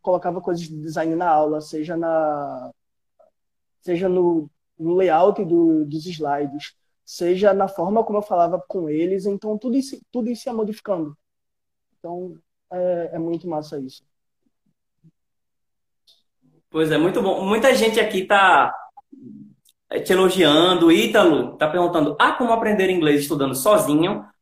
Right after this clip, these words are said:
Speaker 2: Olha, Ítalo, vamos fazer o seguinte: a gente vai responder essa pergunta, só que é em inglês. Eu espero que, se você tiver paciência pra chegar até o final, a gente volta ainda pra português, a gente pode responder caso não entenda. Ou então tá deixando perguntas boas, ó.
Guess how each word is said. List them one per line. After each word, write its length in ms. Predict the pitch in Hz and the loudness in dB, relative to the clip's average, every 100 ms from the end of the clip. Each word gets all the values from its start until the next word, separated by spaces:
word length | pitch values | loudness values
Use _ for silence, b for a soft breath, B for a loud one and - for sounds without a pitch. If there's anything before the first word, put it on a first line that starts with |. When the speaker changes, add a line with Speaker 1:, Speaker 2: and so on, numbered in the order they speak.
| - | 0
Speaker 2:
Olha, 180 | 196 | 2
Ítalo, 180 | 190 175 | 4 4
vamos 140 | 175 208 | 2 4
fazer 120 | 214 | 4
o 20 | |
seguinte: 280 | 208 190 165 | 4 2 2
a 80 | 180 | 2
gente 180 | 190 | 2
vai 180 | 180 190 | 2 2
responder 360 | 226 - 226 190 | 2 0 -2 0
essa 160 | 190 - | -2 -2
pergunta, 400 | 185 165 175 185 | -2 0 0 0
só 140 | 185 | -2
que 120 | 185 | 0
é 40 | 185 | -2
em 120 | 226 | 0
inglês. 440 | 175 147 151 196 | 2 4 4 4
Eu 80 | - | 2
espero 360 | 220 233 233 - | 4 4 4 4
que, 460 | 226 220 269 - _ _ _ | 0 0 -2 -6 _ _ _
se 160 | - | -4
você 240 | 202 220 226 - | -2 2 0 0
tiver 200 | - 202 | -4 -2
paciência 720 | 214 233 233 202 196 214 262 - | 2 0 2 2 0 0 -2 -2
pra 180 | - | -6
chegar 380 | 190 190 185 180 | -6 -2 2 2
até 280 | 180 170 180 | 0 0 0
o 60 | 202 | 0
final, 260 | - 170 | 0 2
a 40 | 175 | 2
gente 240 | 185 175 | 0 -4
volta 320 | 156 151 165 | 0 2 2
ainda 220 | 170 151 156 | 0 0 0
pra 300 | 160 147 143 | 2 2 0
português, 460 | 156 160 147 135 | -4 -6 -4 -2
a 60 | 143 | -2
gente 180 | 151 151 | -4 -2
pode 300 | 143 147 139 - - - _ | -2 0 -2 -4 -14 -18 _
responder 380 | 135 135 143 143 | -8 -4 -2 0
caso 240 | 147 147 | 0 2
não 320 | 147 143 135 | 0 0 -2
entenda. 420 | 143 143 135 143 | -4 -2 -2 2
Ou 60 | 175 | 4
então 180 | 190 208 | 4 2
tá 100 | 208 | 4
deixando 260 | 208 214 | 2 0
perguntas 360 | 208 208 214 254 | 0 0 0 0
boas, 200 | 196 170 | 0 2
ó. 280 | 165 - | 2 0